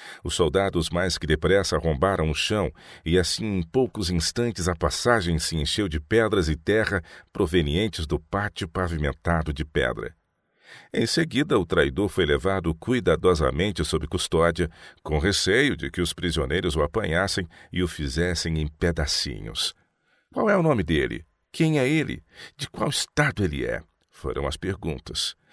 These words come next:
Aqueles que conheciam o traidor responderam que ele era de New Hampshire. O diretor acabou libertando o traidor e nunca mais ouvimos falar dele. Quando a fragata chegou dos Estados Unidos,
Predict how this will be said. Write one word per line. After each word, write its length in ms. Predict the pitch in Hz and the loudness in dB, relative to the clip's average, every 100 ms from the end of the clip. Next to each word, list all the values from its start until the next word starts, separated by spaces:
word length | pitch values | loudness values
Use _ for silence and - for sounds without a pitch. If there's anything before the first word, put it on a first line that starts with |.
| - - | -16 -14
Aqueles 440 | - - - 104 - | -6 -4 -2 -2 -2
que 120 | - | -2
conheciam 720 | - 80 67 - 110 85 62 | -2 -2 -2 -4 -2 -4 -4
o 60 | 60 | -2
traidor 560 | 73 71 64 104 110 - - - | 0 0 2 0 0 -6 -20 -8
responderam 600 | - 98 - 90 101 107 | -4 -2 0 0 0 0
que 140 | 90 95 | 0 -2
ele 180 | 73 78 | 0 0
era 200 | 98 82 | 0 0
de 100 | 80 | 0
New 320 | 71 110 101 | 0 0 0
Hampshire. 640 | 80 98 110 - - 52 - _ _ _ _ - | 2 2 2 -2 -4 -4 -6 _ _ _ _ -6
O 40 | |
diretor 500 | 76 80 80 85 104 | 0 0 2 2 2
acabou 380 | 87 76 65 87 | 2 0 -2 0
libertando 580 | 80 76 71 - 101 82 | 0 -2 -2 0 0 0
o 60 | 76 | -2
traidor 560 | 69 65 62 98 107 | 0 -2 0 0 0
e 80 | 69 | -4
nunca 640 | 67 78 131 131 - 64 | -2 0 -2 -4 -6 -6
mais 320 | 62 82 95 78 | -4 -4 -2 -2
ouvimos 500 | 67 - 85 82 - | -2 -2 0 0 0
falar 320 | 69 67 64 | -2 -2 -6
dele. 360 | 64 62 55 - - _ _ _ _ _ _ _ | -6 -4 -6 -10 -20 _ _ _ _ _ _ _
Quando 280 | - 95 104 | -4 0 2
a 60 | 92 | 2
fragata 500 | - 87 104 123 123 | 2 2 2 0 -2
chegou 480 | - 107 82 78 64 | 0 0 2 0 0
dos 160 | 69 | -4
Estados 540 | 73 - 117 127 113 107 | -4 -2 0 -2 -4 -6
Unidos, 500 | 85 62 58 58 | -6 -6 -6 -8